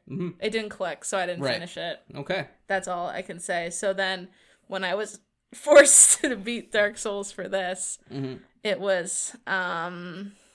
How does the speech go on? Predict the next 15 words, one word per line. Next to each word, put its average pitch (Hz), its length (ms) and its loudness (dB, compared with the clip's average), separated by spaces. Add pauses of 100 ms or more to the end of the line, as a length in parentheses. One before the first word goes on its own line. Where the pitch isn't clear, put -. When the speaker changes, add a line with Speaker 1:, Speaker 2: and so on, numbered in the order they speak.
(1000)
Speaker 2:
fun, - 1160 -6
but 196 180 -2
not 190 320 -8
fun. 220 560 -8
Speaker 1:
<laughs> - 40 -2
Okay. 185 500 2 (580)
Speaker 2:
And 208 160 -8
that 196 200 -4
might 202 220 -6
be 196 140 -8
my 190 160 -8
theme 196 400 -10
for 208 120 -12
the 190 140 -6
whole 175 400 -8